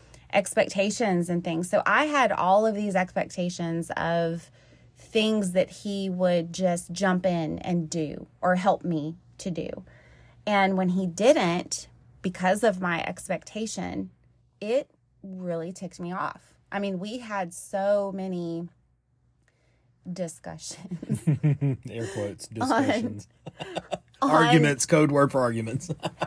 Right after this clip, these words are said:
Speaker 1: Yeah, we just, we had so many just,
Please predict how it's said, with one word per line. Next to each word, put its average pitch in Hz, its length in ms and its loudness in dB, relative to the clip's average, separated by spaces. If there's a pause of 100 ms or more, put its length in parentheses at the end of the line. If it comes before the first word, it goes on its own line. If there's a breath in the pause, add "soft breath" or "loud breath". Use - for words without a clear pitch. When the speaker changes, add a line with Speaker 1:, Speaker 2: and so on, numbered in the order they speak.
(100)
Speaker 1:
Yeah, 349 240 6
we 285 140 2
just, 285 300 -2
we 269 140 -2
had 320 220 2
so 320 400 -2
many 349 420 2
just, 226 300 -6